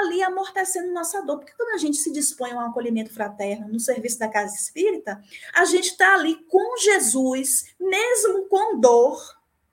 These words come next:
só que a dor num nível menor e mais controlada e medicada, mesmo com dor, a gente está favorecendo a colocar bálsamos em feridas, mesmo doentes, doentes em remissão,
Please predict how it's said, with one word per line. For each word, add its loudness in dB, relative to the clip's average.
só 0
que -2
a 6
dor 4
num 0
nível 0
menor -2
e 0
mais -2
controlada -4
e -2
medicada, 0
mesmo 6
com -2
dor, 0
a 0
gente -6
está 2
favorecendo -2
a 2
colocar 2
bálsamos 0
em -4
feridas, -4
mesmo 4
doentes, -4
doentes -2
em -2
remissão, -2